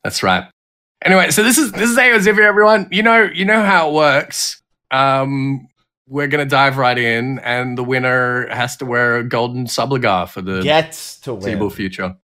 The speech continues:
Speaker 2: Gets to wear.
Speaker 1: Sorry, sorry, gets to wear, has the privilege, the, the honor of wearing a golden subligar, which may or may not have been, uh, most recently worn by a Hakuro. Yeah, yeah, it's Ha-, Hakuro, yeah.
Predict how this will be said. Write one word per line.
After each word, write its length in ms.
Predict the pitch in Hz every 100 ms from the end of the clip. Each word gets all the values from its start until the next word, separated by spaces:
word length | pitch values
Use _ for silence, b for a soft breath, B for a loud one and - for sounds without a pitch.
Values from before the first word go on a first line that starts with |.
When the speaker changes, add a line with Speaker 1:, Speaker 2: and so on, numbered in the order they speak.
| _ _ -
Speaker 2:
Gets 360 | 135 - -
to 120 | - 104
wear. 340 | 85 73 65
Speaker 1:
Sorry, 380 | - 143 127 113 -
sorry, 440 | - 143 110 104
gets 540 | 113 113 139 143 -
to 120 | - 117
wear, 440 | 95 85 87 - _ -
has 360 | 113 113 107 107
the 380 | 110 107 98 95 -
privilege, 600 | - 170 147 123 92 73 - _ _
the, 260 | 98 95 90
the 200 | 92 101 -
honor 460 | 123 143 110 85 - _ _ _ _ _ _ _ _ _
of 160 | 107 107
wearing 240 | 110 104
a 60 | 104
golden 300 | 95 95 92
subligar, 680 | 92 104 92 92 87 82 87 _ _
which 140 | 98 98
may 320 | 104 107 110
or 100 | 107
may 220 | 104 101 95
not 280 | 95 92
have 260 | 98 95 -
been, 260 | - 92 90
uh, 300 | 85 82 90 _ _ _ _
most 500 | 98 98 92 - - -
recently 460 | 101 95 95 92
worn 280 | 92 90 85
by 200 | 87 85
a 80 | 82
Hakuro. 480 | 87 - 85 80 80
Yeah, 180 | 78 76
yeah, 180 | 80 76
it's 120 | -
Ha-, 160 | 120 -
Hakuro, 460 | 131 123 92 82 80
yeah. 180 | 82